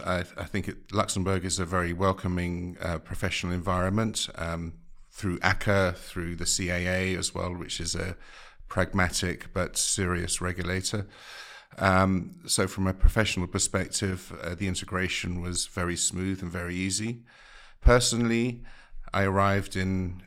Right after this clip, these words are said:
uh, July twenty nineteen, uh,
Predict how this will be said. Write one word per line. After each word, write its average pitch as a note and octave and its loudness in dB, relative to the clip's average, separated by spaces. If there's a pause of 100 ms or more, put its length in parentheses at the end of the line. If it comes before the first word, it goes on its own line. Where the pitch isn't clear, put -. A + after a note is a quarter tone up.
(140)
uh, F2+ -2
July F#2 2
twenty F#2 -4
nineteen, F#2+ -2 (180)
uh, E2+ -8